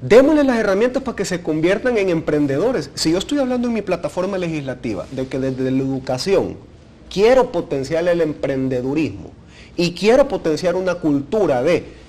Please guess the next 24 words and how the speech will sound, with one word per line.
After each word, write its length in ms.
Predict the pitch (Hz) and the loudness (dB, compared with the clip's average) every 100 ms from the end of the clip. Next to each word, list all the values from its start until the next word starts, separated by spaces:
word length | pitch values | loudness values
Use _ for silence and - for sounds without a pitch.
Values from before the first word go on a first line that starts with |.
| - | -4
que 180 | 175 180 | 2 4
el 120 | 180 | 6
individuo 840 | 180 180 175 190 254 196 151 107 - - - - | 6 4 2 4 4 4 0 -2 -8 -20 -20 0
empiece 520 | 151 147 147 214 220 | 2 2 4 4 6
a 120 | 196 | 2
colaborar 920 | - 165 160 143 143 151 202 143 - - | 2 2 4 4 4 4 4 2 -2 0
en 160 | 147 151 | 2 2
su 100 | 147 | 0
entorno, 540 | 131 175 214 247 262 - - - | 2 2 4 4 0 -4 -18 -10
el 140 | 123 113 | -10 -6
que 100 | 117 | -8
está 200 | - 143 | 0 2
en 80 | |
un 140 | 185 190 | 4 4
entorno 440 | 180 190 196 185 | 2 0 0 0
penitenciario 840 | 180 170 165 151 139 170 196 262 247 | 0 -2 0 -2 -2 0 2 2 0
no 160 | 214 | 0
debe 160 | 226 220 | 0 -2
de 80 | 214 | -4
ser 160 | 220 220 | -4 -6
ajeno 340 | 202 220 220 | -2 -2 -2
a 80 | 190 | -2
esa 180 | 196 214 | -4 -8
cultura. 720 | - 170 147 139 247 190 113 | -4 -4 -4 -4 -2 -2 -4